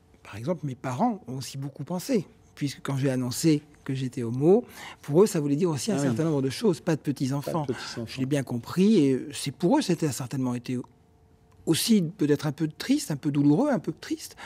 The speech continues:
Speaker 1: Après, euh, ils ont gagné un beau-fils, pas une belle-fille,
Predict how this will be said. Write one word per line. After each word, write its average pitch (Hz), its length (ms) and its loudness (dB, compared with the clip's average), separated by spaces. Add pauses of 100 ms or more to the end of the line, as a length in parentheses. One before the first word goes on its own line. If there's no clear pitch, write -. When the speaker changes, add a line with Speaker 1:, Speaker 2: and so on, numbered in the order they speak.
(260)
Speaker 1:
Après, 180 420 4
euh, 110 180 -2 (420)
ils 131 160 -2
ont 131 80 0
gagné 131 300 2
un 139 60 0
beau-fils, 123 420 -2
pas 139 140 -6
une 135 80 -4
belle-fille, 127 420 -4